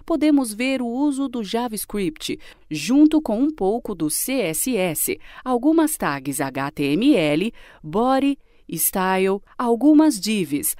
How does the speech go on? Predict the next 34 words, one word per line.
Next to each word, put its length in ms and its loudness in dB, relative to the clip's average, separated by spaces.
mais 540 0
tags 540 -2
P 260 2
H 240 -2
P. 320 0
No 140 4
final 360 0
deste 260 -2
evento, 440 -2
não 140 0
podemos 460 0
esquecer 560 -2
de 140 -2
abrir 360 -4
novamente 640 -2
a 80 -4
tag 360 -6
P 200 -2
H 240 -4
P. 280 -10
Assim, 500 -4
quando 520 -2
executarmos 920 -4
esta 320 -6
aplicação, 680 -4
veremos 460 2
algo 280 -4
desta 380 -2
maneira. 520 4
Esses 380 0
menus 540 0
não 320 2
são 320 -2
estáticos. 880 -8